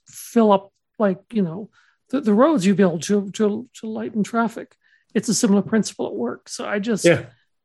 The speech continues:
Speaker 1: I just don't see the long-term benefit of more,
Speaker 2: Yeah.
Speaker 1: basically.
Speaker 2: No, I, yeah, and I, you, you, you're exactly right.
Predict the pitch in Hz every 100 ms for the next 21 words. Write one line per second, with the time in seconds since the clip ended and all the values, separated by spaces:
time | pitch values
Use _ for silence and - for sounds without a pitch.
0 | - 240 196 233 - 190 180 - _ _
1 | - - 190 175 170 160 _ _ _ _
2 | _ _ _ 220 190 185 175 202 202 226
3 | 233 - - - 226 202 190 _ _ _
4 | _ _ _ 196 180 185 170 - - _
5 | _ _ _ _ _ - - - - 392
6 | _ _ _ _ - 190 151 - 165 165
7 | 175 131 - - 143 139 139 139 143 143
8 | 139 143 135 123 - _ - 131 131 127
9 | 127 113 117 113 117